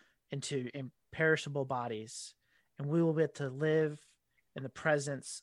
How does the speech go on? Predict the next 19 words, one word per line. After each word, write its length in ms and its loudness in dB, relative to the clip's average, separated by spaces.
of 100 2
the 220 -4
Lord 400 -2
because 300 -6
God 360 -2
sought 520 -4
us. 580 -6
God 300 0
came 520 -6
for 240 -8
us. 500 -10
Christ 480 2
came 600 -4
in 80 -6
the 140 -8
incarnation 1000 -4
to 120 -10
save 640 -4
sinners. 880 -12